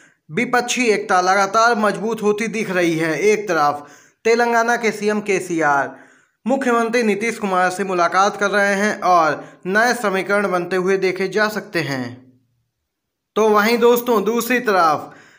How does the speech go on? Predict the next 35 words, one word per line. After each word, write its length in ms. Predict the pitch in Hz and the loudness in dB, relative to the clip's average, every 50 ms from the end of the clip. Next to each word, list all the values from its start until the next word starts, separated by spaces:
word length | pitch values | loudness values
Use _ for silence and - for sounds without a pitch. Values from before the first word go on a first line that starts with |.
| _ - | _ -4
एनसीपी 480 | 214 233 233 233 233 254 254 254 269 254 | -2 0 0 0 -2 -4 -4 -2 -4 -2
चीफ 360 | 254 - 214 175 156 143 127 - | -2 0 2 2 2 2 -2 -4
शरद 360 | - 185 196 226 220 214 208 | -4 0 0 0 0 0 0
पवार 360 | 220 202 196 196 190 170 156 | 0 2 2 4 4 2 2
भी 160 | 143 143 151 156 | 0 0 -2 -2
पीछे 340 | 156 214 226 233 226 240 240 | -4 -6 -6 -4 -2 -2 0
नहीं 220 | 233 220 220 214 208 | 0 0 0 2 2
हैं। 180 | 208 170 160 160 | 2 2 0 0
वह 240 | 160 190 185 190 | 0 0 0 0
भी 140 | 208 233 247 208 | 0 -2 -2 -4
विपक्षी 460 | 220 226 226 220 214 214 - 240 240 | -4 -4 -2 -4 -4 -4 -4 -2 0
एकता 320 | 220 208 214 - - 202 190 | 0 -2 -2 0 0 0 0
को 200 | - - 220 202 | 0 0 0 0
एकजुट 360 | - 226 226 180 170 233 226 226 | 0 -2 -2 -2 -4 -8 -8 -4
करने 320 | - 202 180 185 185 185 | -2 -2 0 0 0 -2
के 100 | 175 180 | -2 -2
लिए 180 | 185 190 208 214 | -2 0 0 0
लगे 260 | 214 185 175 180 208 208 | 2 0 0 2 2 2
हुए 240 | 208 208 214 220 214 | 2 2 0 0 0
हैं 400 | 208 233 233 190 - - - - - - - - _ _ - | 0 0 -2 -2 -4 -8 -14 -20 -20 -20 -20 -20 _ _ 2
और 220 | 190 202 214 220 | 4 4 4 4
उन्होंने 420 | 208 220 214 214 208 214 202 180 175 170 | 2 2 2 4 4 4 2 2 0 0
बड़ा 280 | 170 214 233 233 233 | 0 2 2 2 2
बयान 260 | 220 220 220 214 208 190 | 4 4 2 2 2 0
दिया 220 | 175 185 185 170 | 0 0 2 2
है। 160 | 165 165 170 - | 2 0 -2 -4
उन्होंने 300 | 175 170 170 175 170 170 | -4 -4 -4 -2 -2 -2
कहा 180 | 170 180 180 208 | -2 -2 -2 -2
कि 140 | 208 208 220 - - | -2 -2 -4 -4 -4
ईवीएम 380 | 220 220 190 214 220 220 214 208 | -2 0 0 2 2 2 0 0
से 200 | 214 220 214 208 | 0 0 0 0
छेड़छाड़ 600 | 208 - - 190 190 180 - - 185 185 180 170 | 0 -2 -4 -4 -4 -4 -4 -2 -2 0 0 -2
संभव 440 | 165 180 185 196 208 220 220 214 226 | -2 -4 -4 -2 0 0 2 2 2
है, 280 | 240 247 233 240 - - - - _ - | 2 2 0 -2 -6 -14 -20 -20 _ -6
इसीलिए 580 | 214 226 226 240 247 233 214 202 190 175 156 | -6 -4 -2 -2 -2 0 0 2 2 2 2